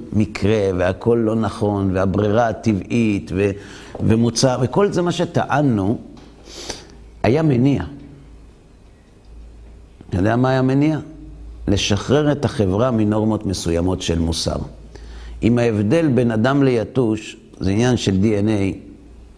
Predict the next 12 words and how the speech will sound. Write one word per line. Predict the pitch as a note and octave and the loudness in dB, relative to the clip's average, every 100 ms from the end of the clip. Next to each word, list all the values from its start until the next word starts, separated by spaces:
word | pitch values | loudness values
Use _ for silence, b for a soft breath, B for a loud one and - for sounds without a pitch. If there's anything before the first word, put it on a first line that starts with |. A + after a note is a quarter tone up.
| - - - - | -20 -20 -10 0
אז | G2+ | 0
הכל | A2 C3 | 2 0
בסדר. | A#2+ - A#2+ F#2+ - - - - - - - - - - - - - - B B B B B - | 0 0 0 -2 -6 -14 -20 -20 -20 -20 -20 -20 -20 -20 -20 -20 -20 -20 B B B B B -4
אתם | F2+ | 0
יודעים | G#2 G#2+ G2 D#3+ C#3 | 2 2 2 2 2
למה | B2+ C#3+ C#3+ C3+ | 0 0 0 0
המנגדים | A#2+ A2+ A2 G2+ F#2 G2+ A#2 C#3+ C3 | 0 0 0 -2 0 0 2 2 0
טוענים | - A2+ G#2+ G#2+ C#3 C3+ | 0 0 2 0 2 0
שחז"ל | - G#2+ A2 G2 G#2 C3 C3 G2+ - - - - - - - - - - - - - - - | -2 -4 0 0 2 0 0 -4 -12 -20 -20 -20 -20 -20 -20 -20 -20 -20 -20 -20 -20 -20 -8
פסקו | - G2+ - - B2+ C#3+ | -2 -2 -2 -2 2 4
ממניעים | C#3 A#2+ A2+ G#2+ A2 B2 | 4 2 2 2 2 2
זרים, | G2 G2 G2 B2 D#3+ | 2 0 0 0 0